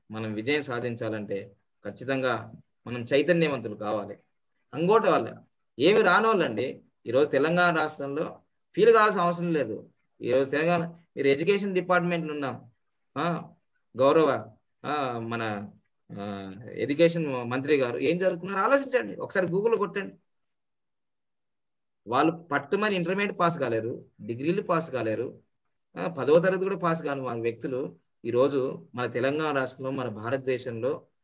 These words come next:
మనం, మనల్ని రూల్ చేస్తున్నారు. ఒకసారి ఆలోచించండి, మన రాజకీయం ఎక్కడ వెళ్తుంది,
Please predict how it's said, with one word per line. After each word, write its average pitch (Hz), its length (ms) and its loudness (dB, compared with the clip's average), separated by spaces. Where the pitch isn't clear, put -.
మనం, 110 400 -6
మనల్ని 190 240 0
రూల్ 165 240 2
చేస్తున్నారు. 123 480 -2
ఒకసారి 147 460 -2
ఆలోచించండి, 127 560 0
మన 120 180 -2
రాజకీయం 123 520 -2
ఎక్కడ 110 180 -2
వెళ్తుంది, - 480 -2